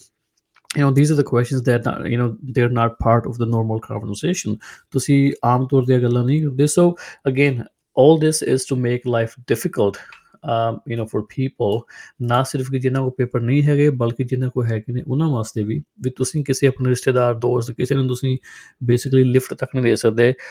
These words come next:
ਕਿਸੇ ਹੋਰ ਸਟੇਟ ਤੋਂ ਫਲੋਰੀਡਾ ਦੇ ਵਿੱਚ। Now, ਇਹਦੇ ਨਾਲ ਇੱਕ ਮਿਸਕਨਸੈਪਸ਼ਨ ਆਈ ਸੀ ਕਿ ਤੁਸੀਂ ਫਲੋਰੀਡਾ ਦੇ ਵਿੱਚ ਰਹਿੰਦੇ ਲੋਕੀ ਟਰੈਵਲ ਨਹੀਂ ਕਰ ਸਕਦੇ।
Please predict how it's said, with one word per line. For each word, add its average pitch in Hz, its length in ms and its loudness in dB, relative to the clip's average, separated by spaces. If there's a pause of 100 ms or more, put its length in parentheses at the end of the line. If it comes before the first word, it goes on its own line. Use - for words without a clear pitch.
(420)
ਕਿਸੇ 131 220 2
ਹੋਰ 120 200 2
ਸਟੇਟ 123 300 2
ਤੋਂ 123 140 0
ਫਲੋਰੀਡਾ 110 400 -2
ਦੇ 104 100 -4
ਵਿੱਚ। 98 300 -12 (460)
Now, 120 120 0
ਇਹਦੇ 143 180 4
ਨਾਲ 156 60 0
ਇੱਕ 151 120 -2
ਮਿਸਕਨਸੈਪਸ਼ਨ 135 640 -4
ਆਈ 127 140 -4
ਸੀ 131 180 -4
ਕਿ 127 280 -4
ਤੁਸੀਂ 120 360 -8
ਫਲੋਰੀਡਾ 120 340 -2
ਦੇ 123 80 -2
ਵਿੱਚ 117 220 -4
ਰਹਿੰਦੇ 120 300 0
ਲੋਕੀ 120 420 -2
ਟਰੈਵਲ 113 400 -2
ਨਹੀਂ 127 160 0
ਕਰ - 140 -2
ਸਕਦੇ। 127 480 0